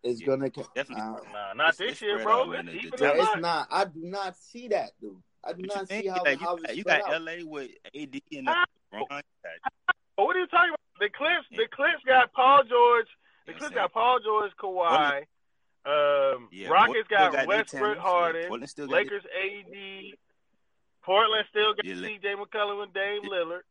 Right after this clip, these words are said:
Speaker 3: You know what I'm saying?
Speaker 2: Oh
Speaker 3: The
Speaker 2: my God.
Speaker 3: Pelicans are,
Speaker 2: Boy,
Speaker 3: there's
Speaker 2: them
Speaker 3: a
Speaker 2: Pelicans,
Speaker 3: chance
Speaker 2: they,
Speaker 3: that
Speaker 2: they,
Speaker 3: they can
Speaker 2: they
Speaker 3: make some
Speaker 2: young, so
Speaker 3: noise.
Speaker 2: they look nice, man.
Speaker 3: And they young, but
Speaker 2: Yeah.
Speaker 3: they, they got a chance to make some noise, bruh.
Speaker 2: Yeah.
Speaker 3: Like, it's, it's not e-, I mean, East, I mean, and in the East, it's,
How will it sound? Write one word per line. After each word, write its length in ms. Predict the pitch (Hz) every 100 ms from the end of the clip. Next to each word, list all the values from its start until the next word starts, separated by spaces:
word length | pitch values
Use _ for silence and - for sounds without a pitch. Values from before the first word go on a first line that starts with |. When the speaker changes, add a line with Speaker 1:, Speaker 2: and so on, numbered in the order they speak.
| _ _ -
Speaker 3:
You 80 | 180
know 80 |
what 100 | 190
I'm 60 | 185 190
saying? 260 | 190 190 - _ -
Speaker 2:
Oh 120 | - 143
Speaker 3:
The 80 | 160
Speaker 2:
my 0 |
God. 60 | -
Speaker 3:
Pelicans 560 | 185 226 202 190 170
are, 140 | 160 151
Speaker 2:
Boy, 120 | 95
Speaker 3:
there's 120 | -
Speaker 2:
them 120 | 202 190
Speaker 3:
a 60 |
Speaker 2:
Pelicans, 240 | 113 113 220
Speaker 3:
chance 120 | 208
Speaker 2:
they, 80 | 196
Speaker 3:
that 60 | -
Speaker 2:
they, 60 |
Speaker 3:
they 80 | 143
can 140 | -
Speaker 2:
they 60 | 123
Speaker 3:
make 160 | 151 143
some 80 | 107
Speaker 2:
young, 180 | 110 98
so 60 |
Speaker 3:
noise. 60 | 131
Speaker 2:
they 80 | 120
look 220 | 101 80
nice, 640 | 85 92 110 120 113 95 87
man. 180 | 92 - _ _ _ _ _ _ _ _ _ _ _ _ _ _ _ _ _ _
Speaker 3:
And 120 | 147
they 240 | 180 190 160
young, 400 | 165 - 196 196
but 140 | 180
Speaker 2:
Yeah. 60 | -
Speaker 3:
they, 200 | 196 202
they 120 | 175 226
got 200 | 220 190
a 40 |
chance 240 | - 254 240
to 60 |
make 200 | 202 196 165
some 120 | 147
noise, 280 | 175 147 113 101
bruh. 220 | 107 107 _ _ _ _ _
Speaker 2:
Yeah. 80 | - 139
Speaker 3:
Like, 180 | 143 -
it's, 160 | 185 - _
it's 180 | 180 220
not 280 | 214 247 233
e-, 200 | 180 226 -
I 40 | 185
mean, 240 | 190 190 165
East, 240 | 165 233 220 _
I 60 | 160
mean, 240 | 165 170 143
and 140 | 151 151
in 100 | 151
the 60 | 156
East, 320 | 180 349 -
it's, 180 | 170 202